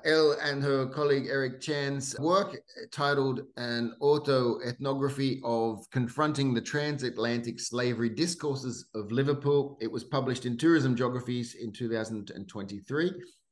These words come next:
in volume twenty-five, issue number five. Uh, look it up, volume twenty-five. Uh, thank you, Elle, again for speaking to me. Fascinating study, and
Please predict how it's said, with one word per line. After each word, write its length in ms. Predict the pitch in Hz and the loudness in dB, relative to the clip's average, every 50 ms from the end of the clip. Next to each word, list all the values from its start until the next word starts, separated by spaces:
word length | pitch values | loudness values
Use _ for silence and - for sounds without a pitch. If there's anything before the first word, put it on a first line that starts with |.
| _ - | _ -6
in 160 | 117 135 127 | -2 -2 2
volume 320 | 123 147 151 156 147 135 127 | 4 4 6 6 4 4 2
twenty-five, 680 | 135 135 131 127 120 - 123 117 117 117 117 113 - - - _ - - _ _ _ _ _ - | 0 0 -2 -2 -2 -2 -2 0 2 2 2 0 -2 -6 -14 _ -20 -20 _ _ _ _ _ 2
issue 280 | 156 180 175 - 151 | 2 4 4 2 2
number 240 | 135 123 113 110 107 | 2 2 2 0 0
five. 540 | 104 - - 107 98 98 95 95 95 92 90 - _ _ _ _ _ _ - | -4 -2 -2 -2 0 0 -2 -4 -6 -8 -12 -20 _ _ _ _ _ _ -8
Uh, 240 | 104 104 101 101 104 | -6 -4 -4 -2 0
look 160 | 113 135 135 | 0 0 2
it 80 | 123 104 | 0 -2
up, 100 | 87 90 | -2 -2
volume 260 | 117 113 110 107 98 | 0 0 0 0 -2
twenty-five. 640 | - 107 98 95 90 - - 95 85 78 80 78 - _ - - - - - - - _ _ - - | -6 -6 -8 -8 -8 -6 -4 -4 -4 -4 -6 -10 -14 _ -20 -20 -20 -20 -20 -20 -20 _ _ -6 -2
Uh, 380 | - 123 131 131 131 131 131 | 0 2 2 4 2 2 2
thank 220 | 131 135 160 160 147 | 0 0 0 2 4
you, 100 | 165 156 | 4 6
Elle, 200 | 151 156 156 160 | 6 6 4 4
again 220 | 147 151 151 151 147 | 2 -2 -4 -4 -2
for 140 | 143 151 147 | -2 -4 -4
speaking 400 | 151 - 170 170 160 165 147 135 | -2 0 0 0 0 0 -4 -4
to 100 | 156 156 | -4 -4
me. 200 | 156 156 156 147 | -2 -2 -2 -2
Fascinating 580 | 151 151 151 143 143 151 147 143 139 139 139 | -2 -2 -2 -2 -2 0 0 0 0 0 -2
study, 440 | 131 - - 143 139 135 127 120 - - | -4 -2 0 0 2 2 0 -2 -2 -4
and 300 | 120 120 120 123 123 | -6 -10 -8 -8 -10